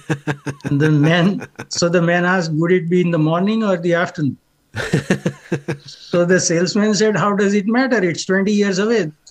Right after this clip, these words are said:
Speaker 2: Guy said, "No, the plumber is coming on that." <laughs>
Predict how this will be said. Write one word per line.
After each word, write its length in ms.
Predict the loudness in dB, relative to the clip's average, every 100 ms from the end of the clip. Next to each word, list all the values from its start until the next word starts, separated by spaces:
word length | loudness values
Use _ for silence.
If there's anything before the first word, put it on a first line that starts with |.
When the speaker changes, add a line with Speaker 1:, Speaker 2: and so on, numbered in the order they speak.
| -4
Speaker 2:
Guy 160 | 0 2
said, 240 | 2 2
"No, 380 | 2 4 2 0
the 180 | 0 -2
plumber 360 | 0 2 2 2
is 60 | 0
coming 340 | 0 0 2
on 160 | 0 0
that." 160 | -4 -10 _
<laughs> 360 | -4 -4 -2